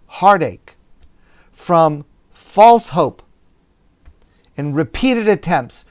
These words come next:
that are not successful, and from constant feelings of loss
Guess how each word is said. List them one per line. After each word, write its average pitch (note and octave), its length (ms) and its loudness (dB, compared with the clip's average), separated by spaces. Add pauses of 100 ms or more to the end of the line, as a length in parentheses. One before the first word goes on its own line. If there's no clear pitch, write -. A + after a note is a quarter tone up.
(200)
that D#3 160 0
are D3+ 140 0
not F#3 300 0
successful, - 680 -6 (1500)
and F#3+ 200 0
from D#3+ 360 -2
constant A#3 880 -4 (200)
feelings E3 840 -4 (280)
of D3+ 160 -2
loss D3+ 800 0